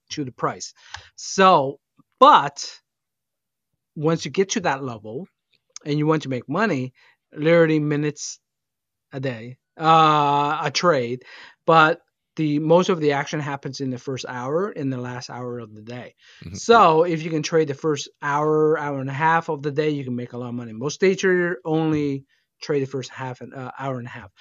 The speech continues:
Speaker 1: I do like the power hour because if there's a setup in the power hour, because options are so cheap, you can make your substantial gains in very short amount of time.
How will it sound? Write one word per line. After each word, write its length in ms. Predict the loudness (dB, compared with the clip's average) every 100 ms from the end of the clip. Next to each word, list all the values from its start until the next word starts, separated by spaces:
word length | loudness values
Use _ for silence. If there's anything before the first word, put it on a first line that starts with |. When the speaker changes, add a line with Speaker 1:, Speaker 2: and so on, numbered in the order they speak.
| -20 -16
Speaker 1:
I 60 | -10
do 200 | -2 0
like 200 | 0 0
the 80 | -4
power 420 | -2 0 0 -2
hour 240 | -10 -16 -14
because 320 | -12 -12 -12
if 140 | -14 -6
there's 200 | -6 -6
a 60 |
setup 300 | -6 -4 -4
in 80 | -4
the 40 | -6
power 280 | -6 -6
hour, 40 | -6
because 280 | -8 -12 -10
options 440 | -12 -10 -12 -14
are 60 | -10
so 160 | -8
cheap, 400 | -6 -8 -8 -10 _ _ _ _ -20 -20 _
you 120 | -8
can 380 | -4 -4 -4 -8 -12 _ _ _ _ _
make 360 | 2 4 4 2
your 240 | 4 4
substantial 720 | 2 -4 -4 -2 0 0 0
gains 640 | 0 2 2 2 0 -4
in 120 | -6 -4
very 220 | -4 -4
short 240 | -4 -6
amount 260 | -6 -8 -12
of 80 | -2
time. 280 | 0 0